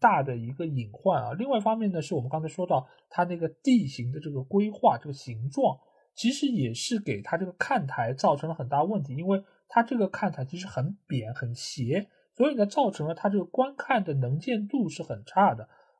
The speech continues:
再加上呢，它这个之前是有跑道，后来呢，取代了跑道之后呢，它是用了一些花坛，所以呢，这个其实也是会影响到观众观看比赛。而且再加上它这个球场，其实从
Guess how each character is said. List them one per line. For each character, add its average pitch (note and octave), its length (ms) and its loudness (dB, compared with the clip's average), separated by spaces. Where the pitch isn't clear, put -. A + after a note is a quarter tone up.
再 A3 360 10
加 F#3 240 2
上 F3 160 -4
呢， C#3+ 100 -6
它 E3+ 220 -2
这 F3 160 -8
个 C3+ 260 -4
之 B3 140 -2
前 G3+ 100 6
是 G3 120 -2
有 G#3+ 40 6
跑 C#3 240 0
道， C3 220 2
后 B3 180 4
来 F#3 120 6
呢， F#3+ 140 -2
取 B2 240 -10
代 G3+ 160 8
了 A3 120 4
跑 - 180 -2
道 C#3 140 0
之 C#3 120 -6
后 F#3+ 140 -4
呢， C#3+ 100 -6
它 E3+ 80 0
是 F3+ 180 -8
用 F#3+ 200 -2
了 F3+ 100 -4
一 C#3+ 120 -2
些 F3+ 340 -2
花 A3 260 8
坛， B2 380 -6
所 G3 100 0
以 A#3 60 2
呢， A#3+ 140 -4
这 D#4+ 120 2
个 A#3 100 0
其 - 160 -6
实 G3+ 120 -6
也 C3+ 140 0
是 B2+ 180 0
会 G3+ 280 4
影 D#3 200 2
响 B2+ 300 0
到 C3+ 240 8
观 D#3 300 2
众 C#3+ 200 -4
观 D#3+ 200 0
看 D#3+ 200 -2
比 A2 140 -12
赛。 C#3 280 4
而 E3 140 6
且 D#3 300 4
再 F3+ 260 6
加 E3+ 240 4
上 C#3 220 -2
它 D#3+ 140 -4
这 E3+ 180 -6
个 E3 120 -4
球 C#3 260 -4
场， A#2 180 -6
其 F#3 240 -2
实 C4+ 200 -2
从 C3 300 -2